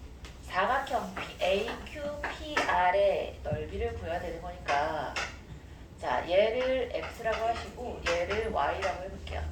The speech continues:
그럼 나는 이제 뭐만 구하면 되는 거야? X, Y 값만 구해보면 되는 거지, 그치? 자, 그러면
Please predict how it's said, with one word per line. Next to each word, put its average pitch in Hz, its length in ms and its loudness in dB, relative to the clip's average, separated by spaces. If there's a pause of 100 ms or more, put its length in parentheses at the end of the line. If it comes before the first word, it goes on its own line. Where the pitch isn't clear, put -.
(960)
그럼 190 160 -2
나는 202 260 6
이제 233 100 2
뭐만 190 360 0
구하면 190 300 -4
되는 - 200 2
거야? - 340 -2 (360)
X, - 340 4
Y 170 400 2
값만 220 360 0
구해보면 180 420 -6
되는 175 200 -4
거지, 160 200 -4
그치? - 260 -6 (1800)
자, 226 160 4
그러면 254 640 2